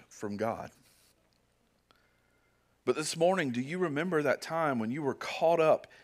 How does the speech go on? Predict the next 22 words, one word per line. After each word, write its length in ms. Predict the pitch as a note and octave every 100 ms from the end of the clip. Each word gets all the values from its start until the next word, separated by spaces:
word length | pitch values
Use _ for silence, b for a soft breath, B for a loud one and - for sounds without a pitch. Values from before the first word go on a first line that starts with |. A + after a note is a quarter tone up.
| b
in 220 | B2+ E3
your 140 | D#3+ B2
sin 440 | - - D#3+ B2+
without 460 | G#2+ A2+ C#3 B2+ -
any 280 | B2+ C3+ A2
hope? 500 | G2+ - A#2+ A2+ - _ _ _ _ _ _ _ _ _ _ _ _ _ _ _ _
Whatever 240 | - F#3
the 100 | F#3
sin 300 | D#3 - F#3+
may 120 | F3 E3+
have 120 | C#3+
looked 260 | D3+ E3+
like, 440 | - A2+ F2 - - _ _ _ _
it, 160 | A2+ C#3+
it 100 | D3+
may 140 | D#3
have 120 | E3
been 200 | D#3 C#3+
wild 400 | C3 D#3 D#3+ E3
and 100 | C3
crazy 360 | G#2 D#3+ D3+ C#3+
debauchery. 640 | B2+ D#3 D#3 E3+ C#3+ C#3+